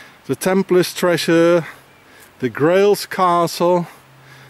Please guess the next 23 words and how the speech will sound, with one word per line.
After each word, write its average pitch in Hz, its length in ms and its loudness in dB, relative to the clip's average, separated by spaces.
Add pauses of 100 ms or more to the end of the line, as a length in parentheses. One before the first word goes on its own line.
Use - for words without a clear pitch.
(160)
And 175 140 -4
here's 214 180 4
the 208 120 4
origin. 139 520 2
Uh, 120 60 -10
uh, 151 120 -4
there's 185 640 -2
no 233 720 2
doubt 160 360 0
that 127 140 -8
this 170 180 0
is 151 120 -6
a 160 60 2
Templars' 143 640 -4
castle. 135 560 -2
It 110 60 -8
was 117 160 -8
built 127 260 -6
by 120 140 -6
the 117 100 -8
Templars. 113 460 -10
There's 135 180 -4
no 160 460 0